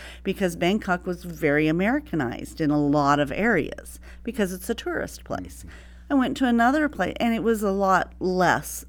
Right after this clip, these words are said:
Speaker 1: tourist, you know, in Thailand. But that's the thing is you go to a tourist place, and it's not that different. I mean, I ate at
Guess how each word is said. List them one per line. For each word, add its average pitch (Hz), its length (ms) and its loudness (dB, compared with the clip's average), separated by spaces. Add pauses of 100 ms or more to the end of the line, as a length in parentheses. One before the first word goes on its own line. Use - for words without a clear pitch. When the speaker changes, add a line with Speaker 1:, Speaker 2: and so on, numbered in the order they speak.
(140)
Speaker 1:
tourist, - 600 -10 (720)
you 196 160 0
know, 135 200 -2
in 180 200 -2
Thailand. - 560 -4 (280)
But 180 340 4
that's 220 260 2
the 170 120 -4
thing 269 320 4
is 170 160 0
you 202 80 -2
go 302 180 0
to 277 100 4
a 185 60 2
tourist 311 500 -8
place, 165 380 -6
and 208 220 0
it's - 440 -4 (1300)
not 190 260 0
that - 200 -2
different. 240 340 -2
I 170 60 2
mean, 180 140 0
I 165 140 0
ate 185 160 -2
at 180 180 -2